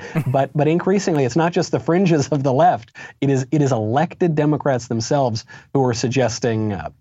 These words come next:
otherwise. And, and the idea that we need to give a nation to Hamas, you know, to, and to a people that, that have elected Hamas,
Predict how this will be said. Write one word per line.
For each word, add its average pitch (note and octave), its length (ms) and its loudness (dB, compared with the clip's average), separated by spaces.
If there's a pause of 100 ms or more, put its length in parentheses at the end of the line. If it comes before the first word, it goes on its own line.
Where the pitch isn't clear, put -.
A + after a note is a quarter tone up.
otherwise. A2+ 600 -2
And, B2+ 180 -2
and D3+ 100 2
the D3+ 100 4
idea D#3 280 4
that F3 100 2
we D3+ 140 2
need D#3 180 2
to B2+ 180 0 (280)
give D#3+ 140 2
a D3 40 2
nation A#2 640 0 (340)
to B2 380 0
Hamas, C3+ 800 -2
you A#2+ 80 -2
know, A2+ 160 -2
to, - 100 -6
and C3 140 -2
to D3 80 2
a A#2 60 0
people D#3+ 400 0
that, G#2+ 220 -4
that A2+ 180 -2
have A#2 160 -2
elected B2 360 0
Hamas, A#2 520 0